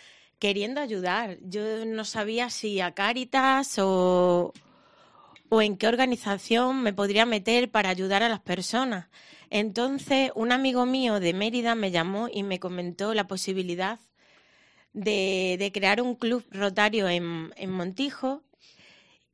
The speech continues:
y fui la presidenta con-, mm, fundadora de este club. ¿Y por qué me gusta esta organización?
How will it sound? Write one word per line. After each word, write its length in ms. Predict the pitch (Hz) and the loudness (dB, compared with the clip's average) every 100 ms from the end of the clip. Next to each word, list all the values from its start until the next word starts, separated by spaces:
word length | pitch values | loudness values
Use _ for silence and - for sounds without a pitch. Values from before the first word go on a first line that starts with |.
| - | -6
y 240 | 226 202 | -2 -2
fui 200 | 190 208 | -2 0
la 500 | 220 214 196 180 175 180 | 4 4 4 4 2 0
presidenta 540 | 190 202 190 202 190 | -4 0 0 0 -2
con-, 240 | 190 202 196 196 - 220 | -2 -6 -8 -10 -8 -4
mm, 880 | 208 208 196 190 185 175 170 165 156 - _ _ | -4 -2 -2 -4 -4 -6 -8 -10 -16 -20 _ _
fundadora 580 | - 226 208 196 208 220 | -6 -4 2 2 4 2
de 60 | 208 | 0
este 200 | - 202 | -6 -6
club. 280 | 254 311 _ _ _ _ _ _ _ _ _ _ _ _ _ _ | -4 -4 _ _ _ _ _ _ _ _ _ _ _ _ _ _
¿Y 280 | 254 247 233 | -2 0 2
por 200 | 226 220 | 0 2
qué 120 | 247 | 2
me 120 | 285 | 2
gusta 640 | 285 285 _ 269 254 247 247 | 0 -2 _ 2 4 6 2
esta 180 | 247 | 2
organización? 960 | 240 233 233 233 233 - 247 240 196 185 | 0 2 0 0 -4 -2 0 0 -4 -10